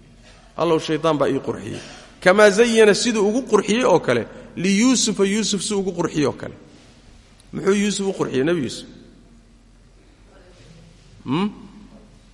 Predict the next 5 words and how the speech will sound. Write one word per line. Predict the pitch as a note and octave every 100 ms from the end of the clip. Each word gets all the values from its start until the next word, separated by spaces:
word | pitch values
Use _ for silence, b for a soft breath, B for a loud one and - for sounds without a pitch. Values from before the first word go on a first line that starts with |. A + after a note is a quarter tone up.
| - - _ - - - - - - - - - E3 D3 - F3+ F#3 - - - - - _ _ - - -
Nebi | D3
Yuusuf | F#3+ D#3+ D#3
muxuu | F#3
qurxiyey? | F3+ C#3 C#3 - - - - - - - - - - - - - - - - - _ - _ _ C3+ C3+ A#2 - - - - - _ _ _
Ha? | C#3+ G3